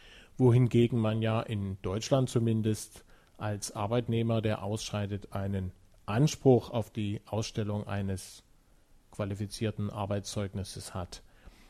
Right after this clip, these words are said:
Und damit komme ich zu meiner nächsten Frage.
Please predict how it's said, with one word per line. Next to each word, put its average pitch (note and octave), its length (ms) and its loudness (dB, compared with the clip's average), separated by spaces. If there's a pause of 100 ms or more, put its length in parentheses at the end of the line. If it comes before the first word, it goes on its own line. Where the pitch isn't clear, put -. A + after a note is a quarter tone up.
(240)
Und A2 340 -4 (220)
damit A2 300 -2
komme C3+ 180 6
ich B2 100 4
zu B2 100 2
meiner G#2 260 4
nächsten A2+ 340 0
Frage. D#3 500 2